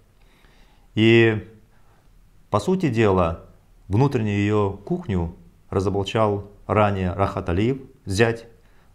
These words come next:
Нурсултана Назарбаева. А теперь об этом говорит уже сын Дариги Назарбаевой. И, по словам Айсултана,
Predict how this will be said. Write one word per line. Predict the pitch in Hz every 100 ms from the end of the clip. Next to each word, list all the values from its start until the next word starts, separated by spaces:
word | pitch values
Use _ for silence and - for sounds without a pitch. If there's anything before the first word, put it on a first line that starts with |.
| -
Нурсултана | 98 107 - 104
Назарбаева. | 101 98 101 92 98 92 90 - - - - _ - -
А | 92
теперь | 90 92 113 131 - - - - _ -
об | 85
этом | 110 113 95
говорит | 87 85 98 110 - - -
уже | 87 90 98 95 -
сын | - - 147 110 73 - - - -
Дариги | 90 90 87
Назарбаевой. | 87 85 90 110 151 143 127 123 - - - - -
И, | 123 143
по | - 101
словам | - 95 113 117 113
Айсултана, | 101 95 90 92 110 117 123